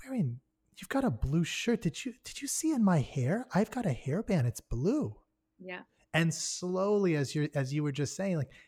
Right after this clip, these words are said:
Speaker 1: his, his attention went to the hairband. And then
Speaker 2: Yeah.
Speaker 1: she put in a few other different things. And then all of a sudden, he, his sniffles, they're coming, they're, they're going. And he's excited to go visit another girl down the way who's also wearing some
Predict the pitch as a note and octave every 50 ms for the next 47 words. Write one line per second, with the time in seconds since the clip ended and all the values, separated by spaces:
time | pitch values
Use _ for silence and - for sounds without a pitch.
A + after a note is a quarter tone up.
0 | _ _ - - E3 D3+ - - _ - - E3 E3 - - - _ _ _ -
1 | - - - - F#3+ A#3 C4 - - F#3 C3+ B2 C3 C3 - C#3 C#3 C3+ D#3+ G#3
2 | B3+ C#4 - A2+ A2 A2 A2+ - _ _ _ _ _ _ _ _ _ _ _ -
3 | G3 G3+ A3 A3 G#3 - - - G#3+ G3 - - G#3 G3 F#3+ F#3 F3 E3+ - -
4 | F#3 F#3 F3+ F3+ - - D#3 D#3 E3 E3 D3+ E3 D#3+ - E3 D#3 C3+ - D#3 D#3+
5 | E3+ D#3+ - - D#3+ E3 D#3+ - - E3 E3+ F#3+ G3 A#3 A3+ - C#4 D4+ D4+ G#3+
6 | F3+ F#3+ F#3 - _ _ _ _ _ _ _ - - E3+ D#3 - D#3+ - - -
7 | A#3 B3+ - D#4 C#4 G#3+ - - - _ _ _ _ D3+ D3 - - - B2+ C3
8 | F3 G#3+ A3+ F#3+ D#3+ D3+ C3+ - - - - D3 E3 - C3+ C3+ C#3+ D#3+ G3 A#3+
9 | B3 - - E3+ F#3 F#3+ G3 - _ _ _ _ _ _ _ - A3+ A3 - -
10 | - - - F#3+ F#3 G3+ G#3 G3+ G3 D#3+ F#3 F#3 F3+ D3+ F3 F3+ F3 - F#3 F3+
11 | F3 F3+ G3+ G3+ G#3+ F3 - E3 E3 E3 E3+ E3 - - D#3+ D3+ D#3+ E3 D#3+ D#3
12 | F3+ A3 B3 A3 G3 - - G3 F#3 F3 - G3 A#3 C#4 - - C4 F3+ D#3+ D3
13 | C#3 C3+ C3+ C3+ C3 - - C#3+ B2+ B2+ B2+ -